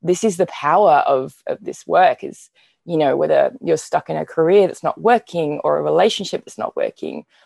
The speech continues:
or there's a desire that you have for the future,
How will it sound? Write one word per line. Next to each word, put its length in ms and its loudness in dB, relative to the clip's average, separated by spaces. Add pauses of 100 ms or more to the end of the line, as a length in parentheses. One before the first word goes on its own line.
(260)
or 80 4
there's 160 2
a 40 4
desire 440 2
that 160 -4
you 80 -6
have 240 -6
for 80 -16
the 80 -10
future, 580 -4